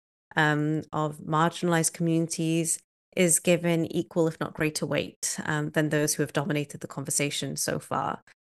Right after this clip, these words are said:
Um, I say hope because, uh,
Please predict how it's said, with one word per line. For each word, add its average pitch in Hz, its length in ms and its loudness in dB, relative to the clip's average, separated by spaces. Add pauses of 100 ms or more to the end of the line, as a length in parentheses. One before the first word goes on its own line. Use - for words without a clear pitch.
(320)
Um, 156 540 4 (280)
I 185 120 6
say 214 240 6
hope 180 480 6
because, 156 520 2
uh, 147 640 -2